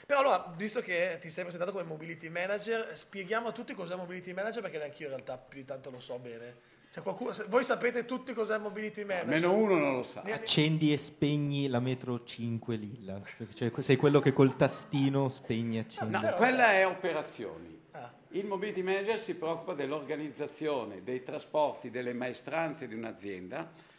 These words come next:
Speaker 2: decreto Ronchi del millenovecentonovantotto, mai attuato, non ci sono le sanzioni. Praticamente ogni, io chiamo entità, cioè azienda, scuola, ospedale,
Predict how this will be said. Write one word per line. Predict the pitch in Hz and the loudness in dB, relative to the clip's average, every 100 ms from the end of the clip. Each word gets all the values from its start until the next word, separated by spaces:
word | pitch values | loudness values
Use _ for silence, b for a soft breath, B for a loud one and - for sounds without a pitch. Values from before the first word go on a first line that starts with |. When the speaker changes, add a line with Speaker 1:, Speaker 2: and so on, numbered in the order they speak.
| B | B
Speaker 2:
decreto | - 131 147 165 185 180 131 | -4 -2 0 0 0 0 0
Ronchi | 151 135 110 - 85 - - B B B | 2 2 0 -6 -12 -12 -16 B B B
del | - 151 | -2 2
millenovecentonovantotto, | 139 160 151 127 123 143 127 135 123 113 - 98 - - 160 - b b b | 4 4 4 2 0 0 -2 -2 -4 -4 -4 -6 -8 -10 -10 -10 b b b
mai | 127 127 | 0 2
attuato, | 120 117 113 104 92 87 156 160 | 2 -2 -6 -4 -6 -8 -8 -6
non | 127 | -6
ci | 110 110 | -8 -8
sono | 127 117 | -8 -8
le | 98 | -8
sanzioni. | - 101 90 95 90 87 - b b b b b b - | -10 -12 -12 -14 -14 -16 -20 b b b b b b -6
Praticamente | 147 170 196 170 139 90 87 - | -4 -2 0 0 0 -4 -10 -4
ogni, | 170 214 196 139 | -2 0 -2 -4
io | 175 | -4
chiamo | 160 151 | -2 -2
entità, | 151 139 147 139 - 143 78 - - | -2 -4 -6 -6 -2 -2 -2 -10 -16
cioè | - 104 80 | -8 -6 -6
azienda, | 98 92 123 110 107 104 | -10 -4 -2 -2 -2 -6
scuola, | 110 - 104 107 110 | -8 -8 -6 -4 -6
ospedale, | 101 107 107 104 85 80 - | -8 -12 -10 -10 -10 -16 -20